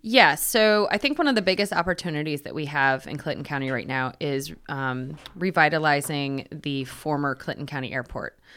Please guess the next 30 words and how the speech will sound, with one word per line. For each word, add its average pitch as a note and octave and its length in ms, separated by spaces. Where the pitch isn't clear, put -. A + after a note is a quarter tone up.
Um, C#3+ 200
that D#3+ 120
is E3+ 140
a D3 80
four E3 340
hundred D#3+ 400
and D3 120
fifty D#3 500
acre C#3+ 580
parcel, G3 560
um, C#3+ 440
which D3 240
we D#3+ 240
could D#3 540
do C#3+ 400
a C#3+ 100
lot C3 500
with. A#2 320
Um, C3+ 520
it's D#3+ 220
uniquely E3 380
positioned. G3 720
It's - 340
right E3 340
adjacent D#3 560
to D3 280
the C#3+ 280
Air C#3 180
Industrial D3+ 440
Park, D3 340